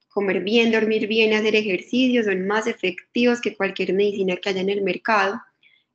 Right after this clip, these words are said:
Este señor es un indio, es un biólogo molecular que se ganó un premio Nobel por, em, un descubrimiento a nivel ribosomal en la parte, pues, como de longevidad de las personas.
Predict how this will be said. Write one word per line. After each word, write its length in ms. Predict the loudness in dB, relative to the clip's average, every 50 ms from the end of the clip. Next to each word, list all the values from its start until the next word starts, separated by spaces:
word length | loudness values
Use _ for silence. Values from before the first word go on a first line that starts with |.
| _ -2
Este 420 | 0 0 0 -2 -2 0 0 2
señor 440 | 2 2 2 2 2 0 0 0 -2
es 120 | -2 0
un 300 | 0 2 2 0 0 -2 -2
indio, 540 | 0 2 2 2 2 0 0 0 0 0 0
es 140 | 0 -2 -4
un 80 | -6
biólogo 720 | -4 -2 -2 -2 -2 -2 -4 -4 -4 -2 0 0 -2 -2 -4
molecular 680 | -4 -6 -6 -6 -6 -4 0 2 2 2 2 2 0 -2
que 100 | -6 -4
se 140 | -4 -2
ganó 200 | -2 -2 -2 -2
un 120 | -4 -6 -6
premio 440 | -6 -6 -4 -2 0 0 0 -2 -6 _ _ _ _
Nobel 500 | -4 0 2 2 4 4 2 2 0 -2
por, 300 | -2 -2 -2 -2 -2 -6 -12 -16 -20 -20 -20 -20 -20 -20 -20 -20 -20 -20 _ _
em, 1040 | 0 0 2 4 4 4 4 4 2 2 0 0 -2 -2 -4 -6 -6 -8 -8 -8 -8 -6
un 140 | -6 -4 -2
descubrimiento 600 | -4 -4 -4 -2 -2 -2 0 2 2 2 2 2
a 40 | 0
nivel 260 | 2 2 2 0 0
ribosomal 720 | -2 -2 -2 -2 -2 -2 -2 0 2 4 4 4 4 2 0 -2
en 100 | -6 -8
la 100 | -10 -10
parte, 340 | -10 -10 -10 -10 -10 -12 -16
pues, 160 | -16 -16 -16 -14
como 240 | -10 -8 -6 -6
de 120 | -4 -4 -4
longevidad 640 | -4 -6 -6 -6 -4 -4 -2 -2 -2 -2 -4 -6 -8
de 80 | -6 -6
las 200 | -4 -6 -6 -4
personas. 520 | -4 -4 -2 0 0 0 0 0 -4 -6